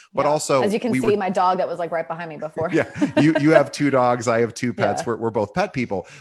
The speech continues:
Speaker 1: but most people, and most people are animal people, not everyone, but most, unless you're allergic or you don't like animals, but most people are.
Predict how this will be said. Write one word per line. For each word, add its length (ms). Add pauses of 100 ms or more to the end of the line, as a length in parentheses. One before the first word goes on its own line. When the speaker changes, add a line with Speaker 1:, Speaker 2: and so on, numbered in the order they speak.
(120)
Speaker 1:
but 280
most 440
people, 240
and 100
most 240
people 300
are 500 (240)
animal 380
people, 360
not 200
everyone, 400
but 140
most, 300
unless 240
you're 120
allergic 480
or 80
you 80
don't 200
like 300
animals, 380
but 160 (260)
most 220
people 380
are. 340